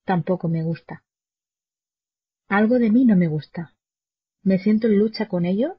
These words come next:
y puedo sentir el impulso de querer cambiar, de ser diferente, de mejorar en el aspecto que sea para, así, sentirme bien, feliz, más aceptable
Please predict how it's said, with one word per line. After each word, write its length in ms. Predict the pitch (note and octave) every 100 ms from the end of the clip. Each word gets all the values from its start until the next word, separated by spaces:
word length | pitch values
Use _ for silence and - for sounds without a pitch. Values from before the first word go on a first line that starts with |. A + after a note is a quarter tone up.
| -
y 140 | G3+
puedo 200 | F#3 F#3+
sentir 320 | G3+ G3 F#3+ F#3
el 100 | F3+
impulso 400 | E3+ G3+ F#3+ F#3+
de 140 | F3+
querer 220 | F3 F3
cambiar, 440 | - D#3+ D#3+ E3+ E3 _ _ -
de 140 | F#3
ser 200 | - A3+
diferente, 640 | A3 G#3+ F3+ E3 D#3+ D#3+ - _ _ _ _
de 140 | F#3 F#3
mejorar 580 | F3 - F3 F#3+ A#3+ -
en 120 | F#3+
el 60 | F3+
aspecto 400 | - G#3 - G3
que 100 | F3+
sea 320 | - F3+ E3+
para, 360 | E3+ D#3 - _ -
así, 440 | F3 - F#3+ F#3 _ _
sentirme 480 | _ F3+ E3+ F3 E3
bien, 280 | F3 F3+ E3+ _ _ _ _ -
feliz, 320 | E3+ F3+ E3+ _ _ _ _ _ _
más 240 | F3+ F3+ G3+
aceptable 680 | G3 F#3 - F#3+ G3+ A#3